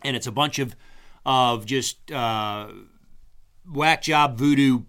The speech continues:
just B S, spend some time going through history. Seriously, read a book. Y-, spend some time looking through what, y-, y-, there it is. Read a book. Seriously, I'm sorry.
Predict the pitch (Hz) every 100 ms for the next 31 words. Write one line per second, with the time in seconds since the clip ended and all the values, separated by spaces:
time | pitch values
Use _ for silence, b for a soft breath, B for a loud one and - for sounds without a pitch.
0 | - 151 135 - - - 120 110 - 123
1 | 120 110 147 143 135 107 92 - - -
2 | - - - _ - _ _ - - -
3 | 220 190 139 131 113 95 - _ - 120
4 | 110 101 104 90 90 - - _ _ _
5 | _ - 156 117 - - _ _ _ -
6 | 180 143 - 101 - - _ _ _ _
7 | _ _ _ _ _ 160 160 143 - 202
8 | 175 160 131 135 127 113 - 139 123 135
9 | 127 120 - 123 113 107 113 - _ _
10 | 135 - - - - - - - 147 143
11 | - - 139 120 107 80 - - 143 139
12 | - 82 - - - _ _ - - 127
13 | 101 - 90 92 - 85 71